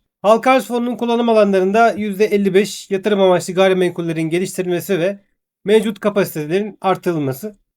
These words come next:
yüzde kırk hak edişler dahil olmak üzere yükümlülük ödemeleri, yani borç ödemesi, yüzde beş de işletme sermayesine konmuş.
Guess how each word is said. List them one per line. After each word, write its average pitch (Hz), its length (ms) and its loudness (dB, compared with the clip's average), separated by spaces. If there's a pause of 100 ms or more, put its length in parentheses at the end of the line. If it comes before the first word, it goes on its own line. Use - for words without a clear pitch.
(180)
yüzde 226 300 0
kırk 233 280 -8 (100)
hak - 180 0
edişler 190 480 0
dahil 175 260 2
olmak 185 340 -2
üzere 165 380 -4 (480)
yükümlülük 208 520 -2
ödemeleri, 165 560 2 (420)
yani 160 280 -2
borç 180 240 4
ödemesi, 151 520 -4 (240)
yüzde 175 260 0
beş 160 200 -2
de 226 80 0
işletme 190 360 -4
sermayesine 147 600 -2
konmuş. 196 540 -4